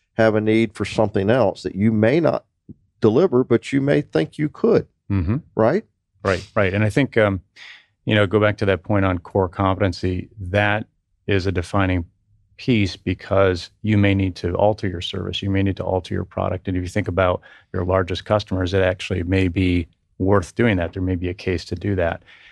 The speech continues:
Speaker 2: But, but Joe, you bring up a good point about knowing your customer. One of the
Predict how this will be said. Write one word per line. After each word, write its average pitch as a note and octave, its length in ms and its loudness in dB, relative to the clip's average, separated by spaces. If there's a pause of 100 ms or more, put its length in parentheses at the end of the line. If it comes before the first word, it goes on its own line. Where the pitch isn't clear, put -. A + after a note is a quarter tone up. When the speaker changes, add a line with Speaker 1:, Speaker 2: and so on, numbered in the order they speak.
(300)
Speaker 2:
But, F#2+ 360 2
but G2+ 120 -2
Joe, A2+ 140 2
you G#2+ 120 2
bring G#2+ 180 4
up G2+ 100 0
a G2+ 40 -2
good F#2 220 0
point G2 260 2
about F2+ 260 2
knowing F#2+ 320 0
your E2+ 120 -2
customer. F2+ 640 -2 (640)
One G#2+ 320 4
of F#2+ 80 0
the F2+ 320 -2